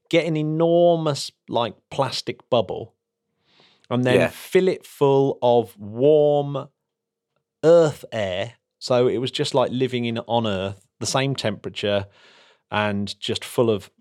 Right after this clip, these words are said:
Speaker 1: you know, just nice breathable air, and you would float up into the atmosphere.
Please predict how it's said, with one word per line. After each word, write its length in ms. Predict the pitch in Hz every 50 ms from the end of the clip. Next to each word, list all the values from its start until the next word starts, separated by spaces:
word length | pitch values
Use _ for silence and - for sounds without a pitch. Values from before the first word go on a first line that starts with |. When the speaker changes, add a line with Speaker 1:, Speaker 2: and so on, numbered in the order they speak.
| _ -
Speaker 1:
you 100 | 113 107
know, 160 | 87 87 95
just 260 | 98 - 117 - -
nice 300 | 113 110 110 107 107 -
breathable 540 | - - - 110 110 104 101 95 110 104 -
air, 360 | - 101 92 87 85 87 - - _ _ _ _ _ _ _ _ - 107
and 160 | 117 120 123
you 100 | 127 127
would 140 | 131 131 -
float 540 | - - - - 139 135 131 127 - -
up 220 | 135 131 120 - -
into 220 | 107 101 95 - 95
the 120 | 101 107
atmosphere. 640 | 117 113 - 107 104 95 - - 95 85 71 65